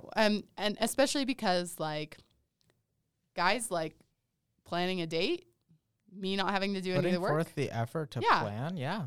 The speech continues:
Speaker 2: Right. And, like, also, I also felt better because I had met him in person and, and, like, I knew
Speaker 1: You're not
Speaker 2: I
Speaker 1: gonna, like, get catfished and
Speaker 2: Right, right. And he's also, like, yeah, my roommate, um, and, w-, w-, like, it's gonna be a group date.
Speaker 1: Yeah,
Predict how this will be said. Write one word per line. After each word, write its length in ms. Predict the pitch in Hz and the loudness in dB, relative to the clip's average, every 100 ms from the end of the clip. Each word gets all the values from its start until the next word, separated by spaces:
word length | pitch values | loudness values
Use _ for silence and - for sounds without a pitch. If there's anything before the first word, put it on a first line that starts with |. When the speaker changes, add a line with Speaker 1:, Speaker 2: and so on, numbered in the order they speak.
| - | -2
Speaker 2:
Right. 320 | 320 403 208 - | 2 4 4 2
And, 180 | 226 | 2
like, 220 | 254 240 - | 4 2 4
also, 580 | 226 285 - 277 262 247 | 2 2 2 4 4 4
I 140 | 233 | 2
also 260 | 277 339 392 | 4 2 0
felt 200 | 330 214 | 2 2
better 220 | 202 180 | 4 2
because 300 | 180 190 196 | 0 -4 -2
I 80 | 180 | -2
had 120 | 170 | -2
met 240 | 175 165 - | -2 -4 -4
him 180 | 185 175 | -4 -4
in 100 | 170 | -6
person 640 | - 156 - 175 170 214 | -8 -8 -6 -6 -4 -6
and, 320 | - 196 170 - | -6 -4 -6 -6
and, 340 | 170 170 165 | -4 -4 -4
like, 240 | 160 156 - | -4 -6 -6
I 80 | 180 | -6
knew 640 | 170 185 190 196 196 196 - - | -4 -2 0 0 -2 -6 -12 -6
Speaker 1:
You're 100 | 135 | -2
not 180 | 135 131 | 0 0
Speaker 2:
I 140 | 175 | 0
Speaker 1:
gonna, 100 | 135 | 0
like, 140 | 117 110 | -2 -4
get 200 | 104 - | -6 -6
catfished 400 | 165 151 135 - | -2 0 0 -2
and 200 | 147 143 | -2 2
Speaker 2:
Right, 540 | 269 254 233 202 175 - | 4 4 6 4 2 0
right. 240 | 233 240 - | 2 2 4
And 120 | 262 | 2
he's 180 | 277 277 | 2 2
also, 340 | 262 - 269 | 0 0 0
like, 360 | 240 214 196 - | 2 0 0 -6
yeah, 380 | 220 254 262 165 | -6 0 2 2
my 140 | 160 175 | 0 -2
roommate, 680 | 180 233 269 226 160 156 - _ _ _ _ _ | 0 0 2 2 0 -6 -10 _ _ _ _ _
um, 540 | 180 175 165 160 156 - _ | 0 2 2 0 -4 -8 _
and, 440 | 180 170 165 165 160 _ _ _ | -2 0 0 -4 -10 _ _ _
w-, 200 | 170 170 - | -18 -18 -14
w-, 240 | 185 196 | -12 -4
like, 220 | - 214 208 | 4 4 4
it's 140 | 208 | 0
gonna 160 | 208 190 | 0 0
be 100 | 175 | -2
a 40 | |
group 260 | - - - | -4 -10 -8
date. 200 | - - - | -10 -12 -6
Speaker 1:
Yeah, 160 | 139 | -4